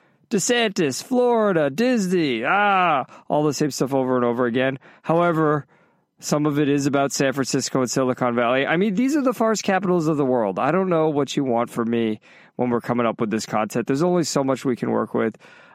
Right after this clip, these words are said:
Uh, there's also a little bit of a straight edge farce. Not that straight edge is farcical, but farce that leads me into a straight edge rant. So, uh, look forward to that.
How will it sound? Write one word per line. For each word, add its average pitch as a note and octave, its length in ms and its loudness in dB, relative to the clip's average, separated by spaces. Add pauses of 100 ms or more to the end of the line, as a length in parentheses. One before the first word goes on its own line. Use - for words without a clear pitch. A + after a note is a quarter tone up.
Uh, C#3 200 0
there's D3 220 0
also D#3 420 2
a C#3+ 60 2
little C#3+ 240 2
bit C3+ 240 0
of B2 400 0
a A#2 140 -6
straight D3 360 0
edge D3+ 220 -2
farce. D#3 460 -2
Not C3 200 -2
that A#2 140 -4 (120)
straight B2+ 300 -2
edge A2+ 200 0
is G#2 80 -8
farcical, G#2+ 500 -2
but G2+ 220 -2 (320)
farce A#2 360 -2
that G#2 200 -4
leads A#2 320 -4
me G#2+ 280 -2
into A2 200 -4
a G#2 60 -4
straight A#2 340 -2
edge G#2+ 240 -4
rant. G2+ 300 -4 (300)
So, A#2 440 -2 (320)
uh, D3+ 220 0
look G3 200 -2
forward G#3 280 0
to G3 80 0
that. G3 280 -2